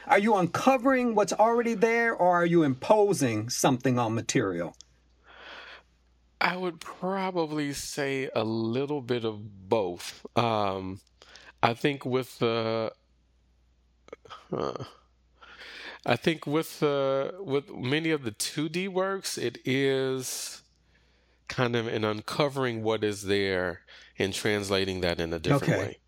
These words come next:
Speaker 2: So, like, making a different, translating a different kind of material or, or medium. With the, with the sculptural work, um,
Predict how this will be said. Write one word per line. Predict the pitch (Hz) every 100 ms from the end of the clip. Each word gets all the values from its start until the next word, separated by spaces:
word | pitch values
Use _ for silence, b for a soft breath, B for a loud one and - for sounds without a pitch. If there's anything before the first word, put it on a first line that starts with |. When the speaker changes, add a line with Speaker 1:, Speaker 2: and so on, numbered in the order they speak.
| _
Speaker 2:
So, | - -
like, | 98 90 87
making | 110 101 101 98
a | 92
different, | 98 - 92
translating | - 107 98 95 90
a | 90
different | 92 - - - -
kind | - 82
of | 82
material | 85 92 87 85 82
or, | 80
or | -
medium. | 82 85 82 80 73 - B B B B B
With | 107 -
the, | 98 95
with | 107 104
the | 104
sculptural | - - 120 120 - 120 117
work, | 113 113 110 107 - - b b b b -
um, | 101 95 90 87 87 76